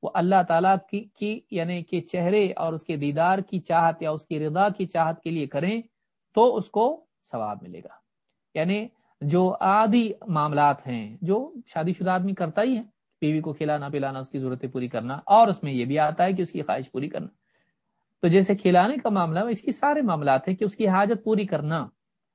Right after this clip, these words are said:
اس میں اگر اس کی نیت ہے حرام سے بچ کے حلال، کہ اللہ تعالیٰ نے زنا کو حرام کیا ہے، تو بیوی کے ساتھ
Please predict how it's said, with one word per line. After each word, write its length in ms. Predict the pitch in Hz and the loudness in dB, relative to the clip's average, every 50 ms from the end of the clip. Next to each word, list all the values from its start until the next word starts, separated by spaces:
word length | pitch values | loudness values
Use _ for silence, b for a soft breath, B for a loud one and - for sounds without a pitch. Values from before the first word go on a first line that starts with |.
| _ _ _ _ | _ _ _ _
اس 220 | - 156 - - - | -10 -10 -8 -4 -4
میں 160 | 214 240 254 - | -2 -2 -2 -2
اگر 260 | - 202 180 214 220 226 - | -2 0 2 2 2 2 0
اس 180 | 190 180 - | -6 -6 -4
کی 160 | - 226 220 | -4 -4 -2
نیت 580 | 196 170 165 170 180 196 262 302 302 - - - | -2 -2 0 2 4 4 4 2 0 -6 -8 -8
ہے 160 | 131 107 87 - _ _ _ _ _ _ _ _ _ _ _ _ _ _ _ _ - 156 | -6 -6 -6 -10 _ _ _ _ _ _ _ _ _ _ _ _ _ _ _ _ 0 2
حرام 300 | 156 175 202 226 240 220 | 2 4 4 2 0 0
سے 140 | 190 214 | 0 0
بچ 240 | 180 160 180 175 - | 2 2 0 -2 -2
کے 120 | - 214 202 | 0 2 2
حلال، 420 | 175 170 175 185 196 185 143 127 - _ _ _ _ _ | 4 4 6 6 6 6 4 0 -6 _ _ _ _ _
کہ 60 | - 160 | -6 -4
اللہ 200 | 147 147 151 147 143 | -2 -2 -2 -2 -2
تعالیٰ 200 | 147 147 147 147 | -2 -4 -4 -4
نے 100 | 147 143 | -6 -6
زنا 280 | 135 135 135 143 139 | -6 -6 -6 -6 -8
کو 100 | 139 135 | -8 -8
حرام 300 | 127 120 127 147 180 185 | -8 -6 -4 -2 -2 -2
کیا 240 | - - 98 95 113 | -4 -6 -12 -16 -16
ہے، 180 | - - _ _ _ _ _ _ _ _ - | -18 -20 _ _ _ _ _ _ _ _ -10
تو 60 | - 131 | -8 -4
بیوی 280 | 135 139 147 160 165 | -2 -2 -2 -2 -2
کے 180 | 160 165 - 147 | -4 -4 -8 -8
ساتھ 340 | 151 - 151 156 175 196 | -4 -2 2 2 2 2